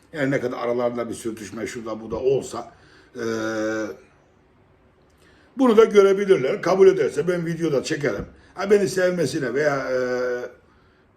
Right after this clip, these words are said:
takdir etmesine de gerek yok ama kimse kimseyi üstün görmeyecek. Herkes insandır. Yani bu ülkede profesörü de insandır,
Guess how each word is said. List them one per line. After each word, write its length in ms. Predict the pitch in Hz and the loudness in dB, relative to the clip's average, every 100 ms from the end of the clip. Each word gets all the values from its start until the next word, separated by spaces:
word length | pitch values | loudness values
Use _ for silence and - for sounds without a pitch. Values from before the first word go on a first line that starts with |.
| _ _ _ _ _ _ | _ _ _ _ _ _
takdir 340 | 190 190 139 180 | 0 2 2 0
etmesine 480 | 147 165 143 160 | 0 -4 0 0
de 60 | 135 | 0
gerek 420 | 123 151 160 - | 2 4 4 2
yok 220 | 127 127 - | -4 -4 0
ama 340 | 208 156 - - - _ | 2 2 -4 -14 -20 _
kimse 380 | 254 196 175 - | -4 2 2 0
kimseyi 580 | 156 139 139 120 113 | -4 -4 -2 -2 -2
üstün 440 | - 139 - 143 139 | -6 -6 -6 -6 0
görmeyecek. 600 | 175 196 190 165 175 - - - _ | 4 4 2 -2 -4 -8 -20 -20 _
Herkes 540 | 196 196 190 127 117 165 | 2 4 6 2 0 -4
insandır. 540 | 175 175 170 165 160 - _ _ _ _ _ - | 0 0 0 -2 -4 -6 _ _ _ _ _ 2
Yani 360 | 185 190 175 | 4 4 2
bu 180 | 185 185 | 6 6
ülkede 300 | 156 156 127 | 6 2 0
profesörü 600 | - 170 165 135 120 123 | 2 0 0 -2 0 0
de 100 | 131 | 0
insandır, 600 | 113 101 98 101 101 175 | 0 -4 -8 -8 -4 -4